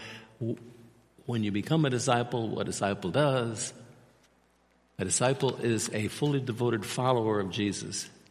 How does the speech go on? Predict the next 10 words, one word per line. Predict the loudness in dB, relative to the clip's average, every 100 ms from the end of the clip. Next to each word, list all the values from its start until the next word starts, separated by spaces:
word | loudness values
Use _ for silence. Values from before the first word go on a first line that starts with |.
| _ _ _ _ _ _ _
They | -2 -2
do | -4 -4 0 0
his | 0 0
will. | 0 -2 -2 -8 -16 -12
They | -4 -2
obey | -2 0 0
him. | 0 -2 -6 -12 -20 -20 -20 _ _ _ _ _ _ _ _ _ _ _ _ _ _ -10
Um, | -6 -6 -6
and | -2 0
they | 2 2 -2